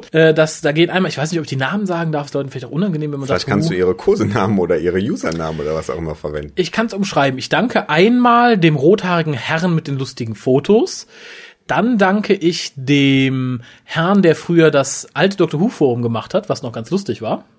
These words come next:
Speaker 1: wenn du
Speaker 2: Mhm.
Speaker 1: dich erinnerst.
Speaker 2: Da weiß zumindest, wer gemeint ist.
Speaker 1: Und ich danke dem Videospielspezialisten aus Österreich.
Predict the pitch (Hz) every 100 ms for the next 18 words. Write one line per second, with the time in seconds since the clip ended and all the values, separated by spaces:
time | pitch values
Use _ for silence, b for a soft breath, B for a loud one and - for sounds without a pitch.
0 | - 92 85 113 - 160 - B B B
1 | B - 98 143 160 - 135 135 123 95
2 | - 208 294 339 269 - 165 196 226 220
3 | 202 160 156 160 156 156 151 135 220 208
4 | - 180 170 165 151 - 208 180 - 110
5 | 120 -